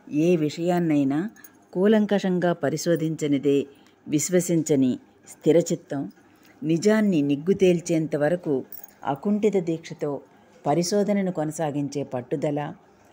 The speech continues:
నమ్మిన సత్యానికై ఆత్మార్పణ చేసుకునే అంకితభావం, ఇవన్నీ ఆయనకు పుట్టుకతో వచ్చిన అసాధారణ దైవీ గుణాలు. ఆ రోజుల్లో తమ చుట్టూ ఉన్న సమాజంలోని కాలుష్యం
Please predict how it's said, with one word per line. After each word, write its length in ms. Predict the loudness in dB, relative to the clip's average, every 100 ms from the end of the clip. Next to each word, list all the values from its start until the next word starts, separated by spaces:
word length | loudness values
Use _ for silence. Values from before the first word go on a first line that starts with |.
| _ -6
నమ్మిన 460 | 0 2 2 0
సత్యానికై 760 | 0 -2 0 -2 0 0 0 0
ఆత్మార్పణ 680 | -2 -4 -4 -4 -2 -2 -2 -2
చేసుకునే 380 | -6 -6 -4
అంకితభావం, 800 | -4 -4 -6 -8 -8 -8 -6 -8 -10 _ -20 _ _ -6
ఇవన్నీ 440 | -2 0 2 2
ఆయనకు 640 | 2 2 0 -2 -4 -4 -6 _ _ _ -8
పుట్టుకతో 500 | -2 0 2 2 2
వచ్చిన 320 | 0 -2 -4 -4 -8 -14 _ _ -8
అసాధారణ 720 | -4 0 2 2 2 2 2
దైవీ 380 | 2 0 0 0
గుణాలు. 400 | -2 -4 -6 -8 _ _ _ _ _ _ _ -6
ఆ 180 | -2 2
రోజుల్లో 640 | 2 2 0 -2 -4 -4 -10 -20 _ _
తమ 180 | -2 0
చుట్టూ 420 | 0 -2 0 2
ఉన్న 160 | 4 2
సమాజంలోని 840 | -2 -2 -2 0 0 0 0 0
కాలుష్యం 680 | -2 -2 -2 -2 -4 -6 -8